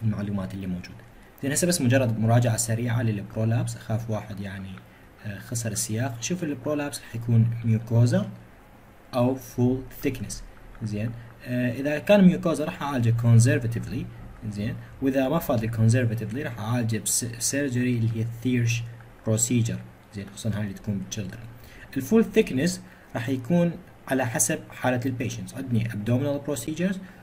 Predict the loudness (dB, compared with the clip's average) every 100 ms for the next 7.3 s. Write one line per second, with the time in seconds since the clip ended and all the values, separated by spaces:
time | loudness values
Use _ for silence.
0 | -4 0 0 0 -4 0 2 4 2 2
1 | 0 -2 -10 -18 -8 -6 -4 -6 -8 -10
2 | -6 -2 2 4 4 4 -2 -2 -2 -4
3 | -4 -6 -8 -4 -2 -2 -2 -6 -6 -8
4 | -8 -4 -2 -2 -2 -10 -20 -4 0 2
5 | 2 0 0 0 0 2 0 2 4 6
6 | 8 6 2 -2 -2 -2 0 4 4 4
7 | 0 -4